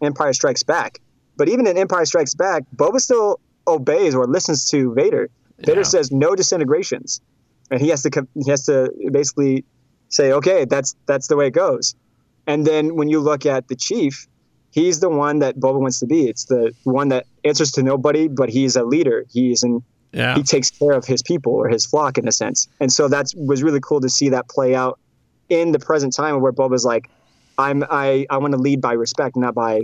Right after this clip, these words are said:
Speaker 1: fear," compared to what Jabba and Bib Fortuna did. And then to see that whole scene where he goes on the spiritual journey and is wrestling with the tree, it's like wrestling with himself. He's trying to break free again from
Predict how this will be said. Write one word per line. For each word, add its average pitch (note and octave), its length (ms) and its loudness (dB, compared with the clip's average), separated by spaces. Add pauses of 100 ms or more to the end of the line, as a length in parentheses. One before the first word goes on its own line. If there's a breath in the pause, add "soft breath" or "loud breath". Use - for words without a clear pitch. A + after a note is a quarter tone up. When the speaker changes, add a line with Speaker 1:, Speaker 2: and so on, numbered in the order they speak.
(120)
Speaker 1:
fear," C#3+ 360 2 (340)
compared B2+ 300 -2
to B2+ 100 -2
what B2 160 0
Jabba B2 520 0
and A2+ 200 -2
Bib C3+ 160 2
Fortuna C3+ 420 0
did. A#2 240 0 (520)
And D3+ 200 0
then D3 340 2 (580)
to D3+ 80 0
see F#3+ 160 2
that E3 120 0
whole D#3+ 220 0
scene D3+ 340 0
where C3 400 2 (480)
he D#3 600 0
goes D#3+ 220 2
on C#3+ 200 0
the C3+ 80 2
spiritual C3+ 340 -2
journey C3+ 240 0
and B2+ 120 2
is A#2+ 140 0
wrestling D3 400 0
with B2+ 120 -2
the C3+ 80 0
tree, D#3+ 320 0
it's - 140 -2
like B2+ 140 0
wrestling D#3+ 400 0
with C3 140 -2
himself. C3 520 0
He's B2+ 140 -4
trying D#3 340 -2
to C3 180 0 (400)
break E3 220 0
free E3 240 2
again D3 340 0
from B2+ 340 -2